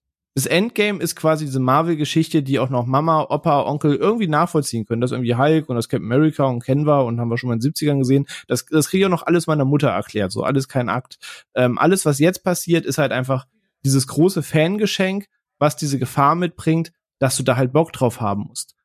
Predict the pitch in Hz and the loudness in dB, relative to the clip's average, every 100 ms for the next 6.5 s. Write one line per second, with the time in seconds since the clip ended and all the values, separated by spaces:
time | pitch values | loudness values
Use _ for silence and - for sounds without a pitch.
0 | _ 131 131 143 165 143 131 120 - 139 | _ 2 4 4 2 0 2 0 2 0
1 | 131 143 156 147 135 - 131 143 135 131 | 2 -2 0 0 0 -2 -4 -2 0 -2
2 | - 165 - 139 139 135 - 123 123 120 | -2 -2 -2 -4 -2 -2 0 0 0 -4
3 | - 107 160 170 107 - - _ 135 - | -4 -4 0 0 0 -6 -20 _ -8 0
4 | 127 117 135 165 127 117 110 117 - 143 | 0 2 2 2 0 -4 -4 -6 -2 -2
5 | 135 120 135 143 127 127 - 113 - 165 | 0 0 2 2 0 -2 -2 -4 0 0
6 | 165 120 107 101 | 0 -2 -2 -4